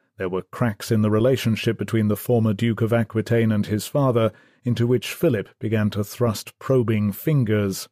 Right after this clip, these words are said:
Henry's studious avoidance of settling the succession on Richard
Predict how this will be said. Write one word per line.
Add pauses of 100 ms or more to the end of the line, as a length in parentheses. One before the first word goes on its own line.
(680)
Henry's
studious
avoidance
of
settling
the
succession
on
Richard